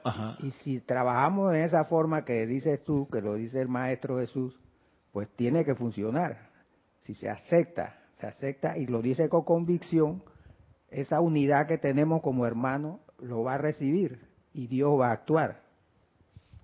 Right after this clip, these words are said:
Speaker 1: Además, ponle, imagínate, haces con la convicción que tú dices, lo hace uno sin demorarse una semana o un mes, "Ay, se me pasó". No, ahí mismo, lo hace pronto, lo hace con la convicción y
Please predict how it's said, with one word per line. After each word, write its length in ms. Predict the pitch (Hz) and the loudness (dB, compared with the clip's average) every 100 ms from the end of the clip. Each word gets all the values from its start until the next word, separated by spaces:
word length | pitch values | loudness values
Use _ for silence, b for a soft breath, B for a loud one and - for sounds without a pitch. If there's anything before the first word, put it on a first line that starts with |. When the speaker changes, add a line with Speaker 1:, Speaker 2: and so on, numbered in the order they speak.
| - | -12
Speaker 1:
Además, 280 | 104 117 127 | -6 -4 0
ponle, 540 | 143 151 151 156 - - | 4 6 8 6 2 -10
imagínate, 560 | 117 113 139 135 107 101 | -8 -6 -4 -2 -4 -4
haces 320 | 110 113 147 | -4 -2 -2
con 160 | 131 151 | 4 6
la 100 | 147 | 6
convicción 460 | 147 147 135 170 160 | 4 0 0 -2 0
que 140 | 165 | 0
tú 180 | 175 180 | 2 2
dices, 480 | 190 180 180 175 180 b b b | 2 0 -2 -4 -4 b b b
lo 260 | 113 131 151 | 2 10 10
hace 260 | 156 - | 10 6
uno 240 | 160 165 160 | 4 4 2
sin 280 | - 160 156 | 0 0 8
demorarse 720 | 160 156 160 160 - 156 156 | 8 10 10 8 8 6 6
una 200 | 151 147 | 6 2
semana 460 | - 151 160 160 | 4 2 4 4
o 40 | 151 | 4
un 60 | |
mes, 120 | 165 196 | 4 2
"Ay, 380 | 220 233 214 185 | 2 0 -2 -4
se 180 | - | -4
me 120 | 170 160 | -2 2
pasó". 460 | 147 139 190 151 | 0 2 2 4
No, 240 | 135 196 175 | 4 6 8
ahí 180 | 147 | 6
mismo, 640 | 147 208 180 156 175 202 - b b b b b | 6 6 6 4 0 0 -12 b b b b b
lo 120 | 135 | 8
hace 240 | 170 175 160 | 8 8 4
pronto, 460 | 139 170 131 117 | 8 8 6 2
lo 140 | 120 147 | 6 6
hace 220 | 160 175 | 6 2
con 160 | 151 147 | 4 6
la 120 | 139 | 4
convicción 560 | 135 131 120 165 170 - | 2 0 -2 -2 -4 -6
y 320 | 143 156 - | -10 -10 -10